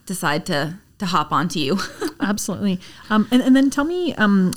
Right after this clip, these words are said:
Speaker 2: about, uh, your, a-, any thoughts about Lyme vaccination or any comments, uh, about that? I know sometimes people will, um, you know, inquire about, you know, "Should I vaccinate for Lyme?"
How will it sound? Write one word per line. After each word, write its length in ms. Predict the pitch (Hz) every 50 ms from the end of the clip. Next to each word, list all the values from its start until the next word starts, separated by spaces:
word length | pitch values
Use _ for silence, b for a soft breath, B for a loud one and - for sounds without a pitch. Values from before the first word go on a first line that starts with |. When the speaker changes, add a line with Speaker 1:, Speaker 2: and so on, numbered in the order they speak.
| -
Speaker 2:
about, 420 | - 185 190 190 180 185 - - -
uh, 80 | 196 185
your, 260 | 185 180 - 196 185
a-, 140 | - 190 202 -
any 160 | 220 214 226
thoughts 400 | 220 - 196 185 185 196 - -
about 400 | 226 180 180 160 175 170 175 -
Lyme 260 | - 180 175 190 185
vaccination 960 | 175 180 170 175 - - - 196 185 185 185 185 - - 196 185 185 180 180
or 200 | 180 165 160 165
any 160 | 165 175 175 175
comments, 600 | - - 175 170 175 165 165 - - - - -
uh, 200 | 175 180 175 -
about 240 | - 180 175 170 175
that? 220 | 170 165 170 180
I 60 | 190
know 120 | 180 170 170
sometimes 440 | 175 - - 175 - 180 175 175 -
people 340 | - - 180 - 190 175 170
will, 240 | 175 170 165 170 B B B B B B B _
um, 440 | 180 175 170 165 165 170 165 170 175 -
you 80 | 190
know, 140 | 180 165 165 -
inquire 480 | 185 185 175 - 165 170 170 175 170 170
about, 260 | 165 170 165 - -
you 60 | 190
know, 100 | 165 160
"Should 220 | 160 - - 180
I 140 | 175 170 165 170 175 -
vaccinate 380 | - 175 170 170 - - 180 185
for 80 | - 185
Lyme?" 360 | 180 170 170 170 170 170 175